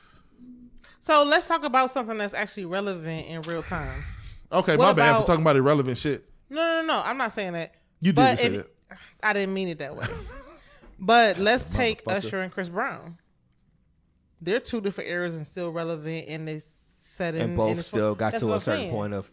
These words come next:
Speaker 3: of being able to
Speaker 1: And, and,
Speaker 3: survive.
Speaker 1: and
Speaker 2: Yeah.
Speaker 1: I think that's where we at. If
Speaker 3: That's a good point. Yeah, yeah,
Speaker 1: you
Speaker 3: yeah.
Speaker 1: know,
Speaker 2: The,
Speaker 1: we
Speaker 2: the
Speaker 1: talk about Jay-Z and B-, and Biggie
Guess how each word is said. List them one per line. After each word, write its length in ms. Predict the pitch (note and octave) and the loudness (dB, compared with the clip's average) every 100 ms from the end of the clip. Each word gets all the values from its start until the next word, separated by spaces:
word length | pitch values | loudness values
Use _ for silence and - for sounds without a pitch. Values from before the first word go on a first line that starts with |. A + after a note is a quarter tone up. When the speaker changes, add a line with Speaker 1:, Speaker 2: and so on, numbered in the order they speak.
| - | -10
Speaker 3:
of 340 | G2 F#2+ - | -10 -10 -8
being 220 | A2+ G#2+ | -6 -4
able 80 | G#2 | -2
to 60 | G2+ | -4
Speaker 1:
And, 80 | - | -2
and, 60 | A3+ | -2
Speaker 3:
survive. 160 | G#3+ | 4
Speaker 1:
and 100 | F3+ | 8
Speaker 2:
Yeah. 200 | G3 F#3+ | 8 8
Speaker 1:
I 40 | G3 | 6
think 160 | G#3+ | 4
that's 260 | A3+ C#4 C#4 | 4 4 0
where 240 | B3+ A#3+ | -2 -2
we 240 | A#3 A3+ A3 | -2 -4 -2
at. 420 | A3+ G3+ E3+ - - | -2 -2 -8 -12 -2
If 260 | A3 G3+ | -2 0
Speaker 3:
That's 160 | F3 - | -2 -4
a 20 | |
good 120 | - - | -8 -6
point. 220 | A#2 E2 | -6 -4
Yeah, 140 | A#2 | -6
yeah, 40 | F#2 | -4
Speaker 1:
you 120 | G#2 | -6
Speaker 3:
yeah. 80 | A3+ | -2
Speaker 1:
know, 200 | A3+ G#3+ | 2 4
Speaker 2:
The, 60 | A#3 | 4
Speaker 1:
we 80 | A#3 | 6
Speaker 2:
the 100 | A#3+ | 4
Speaker 1:
talk 100 | C4 | 4
about 320 | B3 A#3+ F3+ | 2 2 0
Jay-Z 480 | G#3+ A3+ G3 A3 G#3 | -2 -2 -4 -6 -4
and 120 | G3 | -4
B-, 140 | G3+ G#3+ | -6 -6
and 180 | G3+ F#3+ | -6 -4
Biggie 420 | A#3 F#3+ G3+ | -4 -6 -8